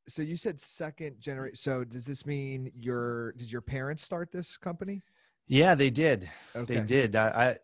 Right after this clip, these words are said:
Speaker 2: in, in nineteen sixty-four, uh, my, my mother was studying speech pathology, and my father was studying rhetoric and public address. And they met in college, and they had this idea that if you could coach an executive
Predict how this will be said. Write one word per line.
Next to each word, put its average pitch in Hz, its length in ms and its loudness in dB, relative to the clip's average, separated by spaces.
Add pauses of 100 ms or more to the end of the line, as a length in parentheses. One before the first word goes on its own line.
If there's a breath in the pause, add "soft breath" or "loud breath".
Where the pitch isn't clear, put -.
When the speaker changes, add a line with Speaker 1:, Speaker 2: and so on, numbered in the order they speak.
Speaker 2:
in, 123 180 -4
in 117 180 -2
nineteen 135 360 4
sixty-four, 113 1080 0 (580 loud breath)
uh, 98 240 -12
my, 101 340 -2
my 107 140 2
mother 139 340 6
was 123 160 2
studying 113 440 2
speech - 520 -4
pathology, 101 880 -4 (460 soft breath)
and 107 120 -2
my 104 200 -2
father 135 360 6
was 123 140 -2
studying 107 560 0 (140)
rhetoric 147 680 2 (140)
and 113 240 0
public 143 380 0
address. 117 600 -4 (580 soft breath)
And 107 180 -2
they 113 100 6
met 117 320 4 (120)
in 113 120 0
college, 127 560 6
and 95 340 -4 (100)
they 120 120 0
had 127 200 4
this 131 180 2
idea 131 420 4
that 120 140 6
if - 160 0
you 170 100 4
could 147 160 -2
coach 143 320 4
an 120 80 2
executive 98 880 -2